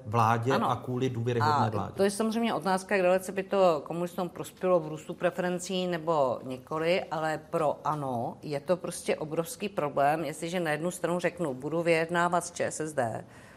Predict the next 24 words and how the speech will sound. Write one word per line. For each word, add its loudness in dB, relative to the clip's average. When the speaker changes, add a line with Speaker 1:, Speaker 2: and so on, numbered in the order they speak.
Speaker 2:
o -14
koalici, -2
dobře, -4
zkrachlo -2
to, -4
a 0
pak 6
budu 2
vyjednávat 0
o -4
podpoře 0
s -2
dvěma 4
partnery, 0
kteří -2
jsou -2
vlastně -2
na 0
každý -4
na 2
jiném 0
polu 0
politického 2
spektra. -8